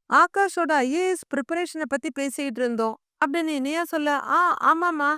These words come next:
அப்படின்னு ஆகாஷும் ஒத்துக்க, "ஓ, அப்படியா? ஆ, பாக்யா அக்கா கூப்பிட்டுச்சு போங்க" அப்படின்னு செல்வி சொல்ல, இனியா சரிங்க ஆண்டின்ட்டு உள்ள போறாங்க.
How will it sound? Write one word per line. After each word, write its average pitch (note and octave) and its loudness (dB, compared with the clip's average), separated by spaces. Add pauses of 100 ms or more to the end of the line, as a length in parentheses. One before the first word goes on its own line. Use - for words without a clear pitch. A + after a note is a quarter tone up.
(140)
அப்படின்னு D#4+ -2
ஆகாஷும் D#4+ 2
ஒத்துக்க, C#4 -2 (280)
"ஓ, C#4 -2 (300)
அப்படியா? C#4 0 (520)
ஆ, E4+ 4 (160)
பாக்யா D4+ 4
அக்கா D#4 2
கூப்பிட்டுச்சு D4 -6
போங்க" D4 0 (340)
அப்படின்னு D#4 0
செல்வி C#4+ 0
சொல்ல, D#4 0 (200)
இனியா E4+ -2
சரிங்க D4+ -2
ஆண்டின்ட்டு D4 -2
உள்ள B3+ 0
போறாங்க. D4 0